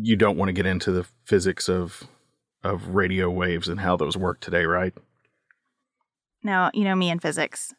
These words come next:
Speaker 2: I struggle to trust physics. It's a long-standing joke in our marriage. Okay, here's what I really want to ask you, and I don't think I know your answer to this. Do you think that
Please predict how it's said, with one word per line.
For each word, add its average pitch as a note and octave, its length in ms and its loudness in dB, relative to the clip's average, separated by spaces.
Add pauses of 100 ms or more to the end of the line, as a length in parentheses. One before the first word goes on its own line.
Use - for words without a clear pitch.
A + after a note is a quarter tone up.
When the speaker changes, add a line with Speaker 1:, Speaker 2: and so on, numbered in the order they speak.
(100)
Speaker 2:
I F#3 80 0
struggle E3 400 2
to - 140 -6
trust - 320 -2
physics. F#3 380 -2
It's - 180 -4
a A2 220 0 (180)
long-standing D3+ 760 0
joke C#3 240 -4
in A#2 80 0
our G#2 120 0
marriage. - 420 -4 (360)
Okay, B3 140 4
here's E4+ 240 4
what G4 120 4
I E4 60 4
really G3 260 4
want F3+ 140 4
to D#3 60 0
ask E3 280 0
you, A2+ 380 0 (720)
and G3 120 4
I G3 80 4
don't G#3+ 220 4
think A#3 140 4
I G#3 80 4
know F#3 100 4
your E3 180 2
answer A#2+ 360 -2
to - 140 -6
this. - 380 -6 (800)
Do C4 80 4
you C4+ 180 6
think B4 440 0
that D#4 400 4